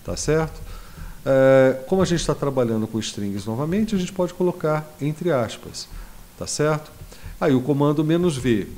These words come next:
O comando... Aqui, ó, tá certo? É,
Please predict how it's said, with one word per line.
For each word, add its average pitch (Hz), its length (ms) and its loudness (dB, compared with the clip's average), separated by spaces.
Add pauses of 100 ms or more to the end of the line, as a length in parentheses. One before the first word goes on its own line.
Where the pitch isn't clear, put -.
(120)
O 110 80 -2
comando... 190 800 2 (460)
Aqui, 127 240 -10
ó, - 80 -14 (680)
tá - 60 -14
certo? 196 500 0 (1040)
É, 135 400 4